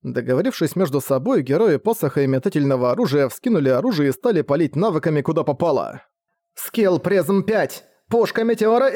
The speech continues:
Икс!» Герой посоха запустила в воздух еще один драгоценный камень и с его помощью залила градом снарядов все, кроме своих союзников. На сей раз она не полагается на магию, видимо, боится, что я снова ее отражу. «Залп Метеора Икс!»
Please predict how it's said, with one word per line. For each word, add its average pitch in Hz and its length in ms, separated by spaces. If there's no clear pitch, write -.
Икс!» - 340
Герой 123 440
посоха 180 420
запустила 131 540
в 123 40
воздух 156 340
еще 214 240
один 147 220
драгоценный 131 500
камень 147 400
и 285 120
с - 80
его 135 220
помощью 165 400
залила 131 360
градом 139 340
снарядов 127 380
все, - 220
кроме 165 260
своих 147 260
союзников. 135 880
На 131 160
сей 262 240
раз 196 240
она 175 80
не 170 80
полагается 156 580
на 113 60
магию, 135 500
видимо, 214 340
боится, 151 380
что - 160
я 120 80
снова 135 300
ее 151 200
отражу. 123 560
«Залп 123 520
Метеора 202 680
Икс!» - 320